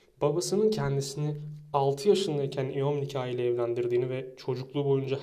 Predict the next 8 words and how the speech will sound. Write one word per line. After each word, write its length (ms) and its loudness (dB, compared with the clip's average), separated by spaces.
her 140 -4
gün 260 -4
cinsel 380 -4
istismara 680 -4
uğradığını 440 0
anlatarak 540 -4
şikayetçi 600 -6
oldu. 200 -10